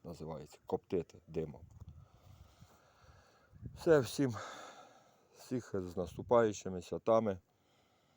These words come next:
Щастя, здоров'я, миру, нам головне миру над нашими головами. Щоб діти наші трошки заспокоїлися,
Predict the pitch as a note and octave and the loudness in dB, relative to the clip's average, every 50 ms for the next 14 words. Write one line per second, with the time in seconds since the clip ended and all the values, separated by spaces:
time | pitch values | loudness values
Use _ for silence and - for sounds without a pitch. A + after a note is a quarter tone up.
0 | _ _ _ _ _ _ _ - - - F#2+ F#2+ F#2 - - E2 D2+ D#2+ E2 E2+ | _ _ _ _ _ _ _ -18 -2 2 2 2 2 0 -4 -8 -4 -2 2 4
1 | F2+ F2+ F2+ E2+ E2 D#2+ D#2 - - _ _ - - - F2 F2+ F#2+ F#2+ F#2 F2+ | 4 4 4 2 0 -2 -6 -10 -20 _ _ -20 -12 -6 0 2 4 4 4 4
2 | E2+ D#2+ D#2+ - - - F2 E2+ E2 D#2+ D#2 D#2+ E2+ E2+ E2+ E2 E2 F2 E2+ D#2+ | 2 -2 -4 -10 -14 -4 0 0 0 0 -2 -4 -2 -2 0 0 0 0 -2 0
3 | E2 F2 F2+ F2 F2 E2 D#2+ E2 D#2+ D2+ - _ _ _ _ _ _ - E2 D#2+ | 0 0 0 0 -2 -2 -4 -6 -10 -12 -16 _ _ _ _ _ _ -8 -6 -4
4 | D2+ E2+ E2 E2 - - D#2+ E2 D#2+ D#2+ F2 F2 F2 E2 D#2+ D#2 - - - - | -2 -2 -4 -4 -6 -8 -8 -6 -4 -2 -2 -2 -2 -2 -4 -6 -6 -6 -8 -8
5 | - - - - - - - _ _ - - - - _ _ _ C6+ C6+ C6+ - | -10 -10 -14 -18 -20 -20 -20 _ _ -20 -20 -20 -20 _ _ _ -20 -20 -20 -20
6 | - - C6+ C6+ C6+ - - - - - - - - - - - - D#2+ D2+ D2+ | -20 -20 -20 -20 -20 -20 -20 -20 -20 -20 -20 -20 -20 -20 -20 -12 -10 -10 -10 -6
7 | D#2+ F#2 F2+ - F2+ E2 E2 E2 D#2+ D#2 - - - D#2 - - E2 D#2+ - - | -6 -6 -6 -4 -4 -2 0 -2 -2 -2 -4 -8 -12 -14 -10 -10 -10 -10 -8 -10
8 | - D#2 D2 D#2 D2 - - F2 - - F2 E2 E2 D#2+ D2+ D2+ D2+ - - - | -12 -12 -10 -12 -14 -12 -12 -12 -8 -4 -4 -2 -2 -4 -6 -8 -10 -14 -18 -20
9 | - - | -20 -20